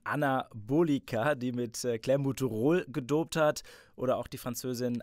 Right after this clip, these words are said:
Ananas, die in der Ausländerklausel des D F B einen Verstoß gegen die Arbeitnehmerfreizügigkeit sieht.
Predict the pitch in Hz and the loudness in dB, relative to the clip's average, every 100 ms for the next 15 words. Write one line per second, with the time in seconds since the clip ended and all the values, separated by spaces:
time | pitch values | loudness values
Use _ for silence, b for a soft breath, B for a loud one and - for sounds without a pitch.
0 | - 127 143 127 117 151 175 - - 127 | -4 -2 0 2 2 2 2 -2 -2 -4
1 | 104 131 123 117 - 117 143 - 131 127 | -4 -2 0 0 -2 -2 -2 -2 -6 -6
2 | 120 117 120 117 - 117 117 131 131 82 | -4 -4 -6 -10 -6 -6 -4 -2 -2 -2
3 | 120 117 120 - 127 185 180 - 147 143 | -4 -4 -4 -4 -4 -2 -2 -2 -2 -2
4 | 135 135 - 123 135 135 - 131 131 120 | -2 -4 -4 -2 0 -2 -2 -4 -2 -4
5 | - - 127 185 - 95 95 - 95 95 | -6 -4 -2 -2 -4 -8 -10 -10 -10 -10
6 | 104 101 175 | -8 -6 -6